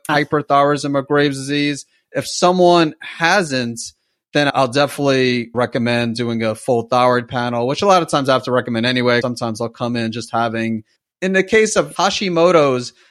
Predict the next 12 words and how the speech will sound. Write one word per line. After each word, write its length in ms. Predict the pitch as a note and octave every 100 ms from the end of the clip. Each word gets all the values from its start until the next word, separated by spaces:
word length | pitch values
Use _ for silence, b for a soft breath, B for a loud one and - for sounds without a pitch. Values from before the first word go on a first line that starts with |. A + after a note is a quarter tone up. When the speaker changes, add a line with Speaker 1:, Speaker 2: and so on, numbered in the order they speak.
| b
Speaker 2:
a 100 | C#3
lot 260 | C#3 C#3+ C#3+
of 80 |
times 260 | C#3+ D3 B2+
I'll 80 | C3
just 240 | C3 A#2+
do 120 | C#3+
the 80 | B2
T 240 | A#2+ - B2+
S 200 | B2 -
H. 300 | B2 B2 D#3
With 140 | G3